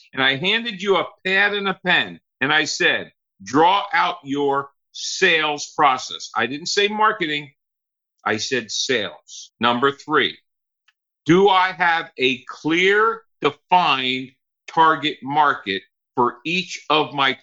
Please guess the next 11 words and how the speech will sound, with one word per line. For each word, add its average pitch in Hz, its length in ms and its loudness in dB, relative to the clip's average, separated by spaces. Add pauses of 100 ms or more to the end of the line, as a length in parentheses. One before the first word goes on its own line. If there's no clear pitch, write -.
products 143 600 0 (480)
or 120 140 0
services? 98 960 -4 (320)
Number 120 360 0
four, 135 500 -2 (380)
do 196 200 6
I 202 140 4
have 170 360 0
a 131 220 0
tracking 143 880 -2
method? 139 500 -4